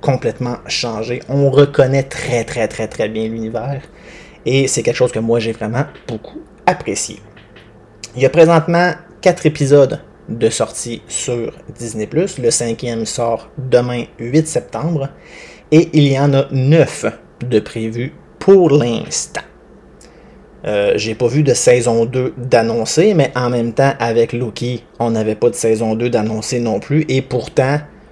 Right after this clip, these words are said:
une fois que la série a été complétée, ils ont annoncé une saison deux. Donc, est-ce qu'on peut s'attendre à quelque chose de similaire ? Peut-être, difficile à dire. J'aimerais beaucoup qu'il y ait une saison deux parce que, euh,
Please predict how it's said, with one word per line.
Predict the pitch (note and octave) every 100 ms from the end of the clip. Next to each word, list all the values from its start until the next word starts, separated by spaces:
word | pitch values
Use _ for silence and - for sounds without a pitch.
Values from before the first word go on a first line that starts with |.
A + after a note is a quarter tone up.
| - -
une | A2+ A2
fois | A#2
que | A2+
la | A2+
série | - A#2 A#2+ A#2+
a | A2
été | A2 A#2
complétée, | A2 G#2+ G2+ G2+ A#2+ B2
ils | D3 C3 B2
ont | A#2+
annoncé | A2 G#2+ A2 A2+ -
une | G#2+
saison | - G#2+ G2 D2+
deux. | - -
Donc, | D2 - - - - - - - - _
est-ce | B2 - -
qu'on | A2 A2
peut | C3
s'attendre | B2+ B2 A2 B2+ C3 A#2+ A#2
à | -
quelque | G#2+ A#2+ A2+ A#2
chose | A2 A2+ A2+
de |
similaire ? | - A2 G#2+ A2 G#2+ G#2+ - - - - - - - - -
Peut-être, | - - A2+ A#2 - -
difficile | A2+ - - - C3 G#2+
à | G2
dire. | G#2+ C3 D#3 D3+ - - - -
J'aimerais | A2+ A2+ A#2+
beaucoup | A#2 A2+ B2+
qu'il | A#2+
y | G#2+
ait |
une | G#2+
saison | A2+ A2+ A2+ G#2+
deux | A#2
parce | A2+ -
que, | -
euh, | G#2+